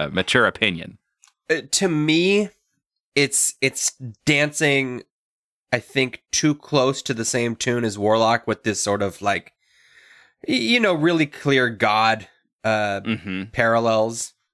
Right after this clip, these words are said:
Speaker 2: Um, but I thought it, it, it continues to get better.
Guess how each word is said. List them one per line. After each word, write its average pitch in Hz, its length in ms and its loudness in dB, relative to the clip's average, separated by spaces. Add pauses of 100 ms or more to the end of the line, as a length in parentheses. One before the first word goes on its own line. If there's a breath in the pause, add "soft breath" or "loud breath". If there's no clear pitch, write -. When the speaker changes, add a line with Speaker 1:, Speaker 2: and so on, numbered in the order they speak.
(400)
Speaker 2:
Um, 104 540 -4 (1800 soft breath)
but 285 120 2
I 294 60 2
thought 254 200 0
it, 190 140 -4
it, 175 220 -2
it 156 220 -6
continues 190 360 -2
to 147 60 2
get 113 140 -2
better. 123 440 -2